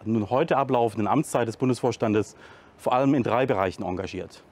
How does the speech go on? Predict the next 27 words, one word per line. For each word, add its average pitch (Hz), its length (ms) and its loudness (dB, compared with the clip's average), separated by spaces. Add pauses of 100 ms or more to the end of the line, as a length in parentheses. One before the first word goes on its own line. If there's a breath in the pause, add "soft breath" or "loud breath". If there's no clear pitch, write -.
(140)
in 117 100 -4
der 120 120 2
internationalen 127 680 2
liberalen 104 340 0
Parteiarbeit, 123 720 0 (560 loud breath)
in 101 80 -6
der 98 60 0
Programmarbeit 110 840 0 (440 loud breath)
und 131 300 2
in 123 120 -2
der 120 120 2
Haushalts- 110 420 0
und 104 100 -2
Finanzkommission 107 760 0
unserer 104 260 -2
Bundespartei. 101 680 -6 (920 loud breath)
Als 107 360 -2
Schatzmeister 156 560 0
unseres 127 260 0
Landesverbandes 113 720 0
weiß 104 260 2
ich, 131 380 -6
wie 135 260 0
viel, 104 400 -2 (380 loud breath)
unendlich 147 640 0
viel 101 160 -4
Arbeit 101 600 0